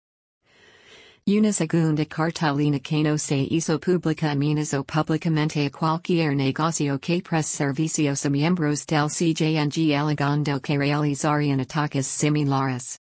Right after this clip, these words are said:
La violencia en Guanajuato continúa aumentando a medida que C S R D L intenta mantener a territorios clave de distribución de drogas y robo de combustible en Guanajuato,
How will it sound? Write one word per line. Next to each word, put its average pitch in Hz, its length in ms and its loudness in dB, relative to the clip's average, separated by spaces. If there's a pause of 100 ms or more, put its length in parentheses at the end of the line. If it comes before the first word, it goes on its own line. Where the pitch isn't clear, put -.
(460)
La 190 280 2
violencia 156 640 2
en 165 180 2
Guanajuato 151 840 2
continúa 156 640 0
aumentando 143 720 0
a 135 40 0
medida 160 460 2
que 165 180 0
C 165 260 0
S 151 200 -2
R 147 140 0
D 147 160 0
L 135 160 2
intenta 165 440 0
mantener 147 600 2
a 139 80 -2
territorios 156 960 0
clave 160 460 0
de 156 100 0
distribución 156 1000 0
de 143 80 0
drogas 156 600 0
y 151 160 2
robo 147 400 0
de 147 120 -4
combustible 156 720 -2
en 151 140 2
Guanajuato, 139 1000 -2